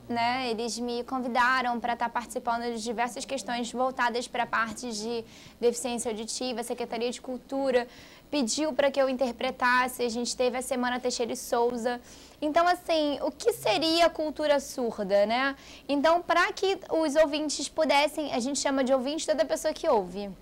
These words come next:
Então, pra que os ouvintes pudessem entender o que é um pouco da cultura surda, nós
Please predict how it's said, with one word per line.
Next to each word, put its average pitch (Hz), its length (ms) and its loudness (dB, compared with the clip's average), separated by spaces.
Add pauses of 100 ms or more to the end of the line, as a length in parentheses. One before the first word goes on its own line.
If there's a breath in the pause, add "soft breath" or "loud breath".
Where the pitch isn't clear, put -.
(380 loud breath)
Então, 277 220 0
pra 311 220 4
que 349 180 -4
os 294 80 0
ouvintes 302 480 2
pudessem 294 760 0
entender 302 500 2
o 233 80 2
que 262 260 0
é 254 140 4
um 311 120 -2
pouco 262 300 0
da 226 140 -2
cultura 202 400 -8
surda, 214 560 -2 (460 loud breath)
nós 262 380 2